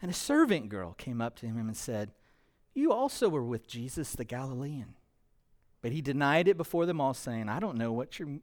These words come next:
what you mean." And when he went out to the entrance, another servant girl saw him.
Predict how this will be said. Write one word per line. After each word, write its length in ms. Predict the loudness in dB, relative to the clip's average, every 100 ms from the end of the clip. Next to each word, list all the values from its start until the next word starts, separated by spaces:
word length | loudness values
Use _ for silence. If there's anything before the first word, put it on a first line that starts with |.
| _
what 180 | -12 -8
you 80 | -6
mean." 360 | -4 -4 -6 -10 -16 -18 -20 -20 -20 -20 _ -20 -20 _ _ _ _ _ -20 -20 -20 -20 -20 -20 _
And 100 | -4
when 120 | 0 2
he 80 |
went 180 | 4 6
out 180 | 6 6
to 120 | 2
the 160 | 0 2
entrance, 500 | 2 0 0 -2 -2
another 320 | 2 4 4
servant 380 | 0 0 -2 -4
girl 160 | -6 -6
saw 280 | -6 -6
him. 280 | -4 -6 -8